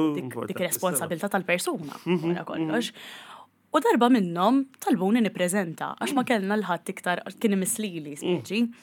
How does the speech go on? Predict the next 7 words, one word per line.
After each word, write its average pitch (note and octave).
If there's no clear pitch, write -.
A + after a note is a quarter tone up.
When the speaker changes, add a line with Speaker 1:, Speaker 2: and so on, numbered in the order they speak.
Speaker 1:
U E4
niftakar C4+
kont, C4
hekk, -
kont G#3+
ħassitni G#3
tajba E3+